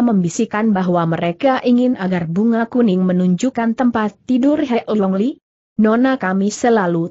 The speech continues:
tidur di bangunan kecil yang berada di taman, tidak pernah tidur di dalam gedung induk,"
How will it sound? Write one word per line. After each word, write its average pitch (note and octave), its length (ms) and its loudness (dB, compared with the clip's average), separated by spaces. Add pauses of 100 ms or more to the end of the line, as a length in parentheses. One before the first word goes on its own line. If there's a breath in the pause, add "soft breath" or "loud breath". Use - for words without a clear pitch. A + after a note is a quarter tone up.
tidur G#3 400 2
di G3 160 0
bangunan F#3 560 0
kecil B3+ 560 -2
yang G3 240 0
berada F#3 560 0
di F3+ 160 -2
taman, F#3 560 -2 (240)
tidak F3 400 -2
pernah D#3+ 320 -6
tidur B3 480 0
di G#3 160 2
dalam G#3 400 2
gedung A#3 320 2
induk," G#3+ 320 0